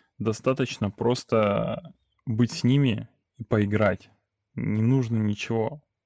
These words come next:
Вот, э, буквально вчера был день, был день рождения.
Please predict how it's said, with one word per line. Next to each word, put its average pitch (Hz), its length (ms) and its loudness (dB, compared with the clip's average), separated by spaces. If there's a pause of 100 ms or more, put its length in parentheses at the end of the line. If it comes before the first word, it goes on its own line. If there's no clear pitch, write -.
(480)
Вот, 107 360 -2
э, 110 260 -4 (800)
буквально 107 640 0
вчера 143 600 -2
был 110 240 0
день, 104 280 0
был 113 220 0
день 107 220 -4
рождения. 104 580 -4